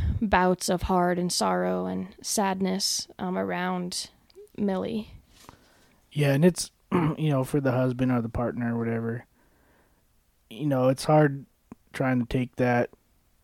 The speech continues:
Speaker 2: you know, positive role all the time. And sometimes when you get your depression, uh, spouts, uh, you know, it affects me too. It's, uh, one of those things where it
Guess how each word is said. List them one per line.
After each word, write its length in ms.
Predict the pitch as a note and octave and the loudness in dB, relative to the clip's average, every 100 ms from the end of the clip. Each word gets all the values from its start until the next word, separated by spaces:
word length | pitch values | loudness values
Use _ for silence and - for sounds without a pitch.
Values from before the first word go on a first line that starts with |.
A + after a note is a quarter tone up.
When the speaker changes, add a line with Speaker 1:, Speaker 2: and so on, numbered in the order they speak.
| - | -20
Speaker 2:
you 160 | A#2 B2 | -6 -2
know, 220 | A2+ A2+ | -2 -2
positive 540 | A#2 A#2 A#2 A#2 A#2 | 0 0 0 0 -2
role 280 | A#2+ A#2+ A#2+ | 2 4 4
all 140 | A#2 | 2
the 100 | A#2 | -2
time. 460 | A#2 B2 A2+ A2+ A#2+ | -4 -4 -2 0 0
And 180 | A2+ A2+ _ _ - - - - | -2 -4 _ _ -20 -20 -20 -8
sometimes 420 | - C3+ C3+ C3 | -2 2 4 4
when 120 | C3 | 4
you 160 | C3+ C3 | 4 4
get 200 | C3 B2 | 2 0
your 180 | B2+ B2 | 0 -2
depression, 800 | B2 - B2+ B2 B2+ B2 B2 - - _ _ _ - | -4 0 0 0 0 0 0 -4 -16 _ _ _ -10
uh, 240 | A#2+ A#2 | -6 -4
spouts, 800 | A#2 - C4 B2 E4 - - - - _ _ _ _ _ - | -6 -4 2 2 2 -2 -12 -12 -16 _ _ _ _ _ -6
uh, 280 | B2 A#2+ A#2 | -2 -2 0
you 100 | D3+ | 4
know, 160 | D3+ | 4
it 40 | D3 | 4
affects 340 | D#3 D#3+ - | 4 4 4
me 140 | E3 | 2
too. 240 | D3+ E3+ D3 | 4 6 6
It's, 260 | A#2+ - - | 4 -2 -4
uh, 300 | A#2+ A#2 A#2 | -2 -2 -2
one 180 | B2 B2+ | -2 -2
of 60 | |
those 120 | B2 | -2
things 220 | C#3 C3 B2 | 0 -2 0
where 200 | B2 | -2
it 120 | A#2+ | -2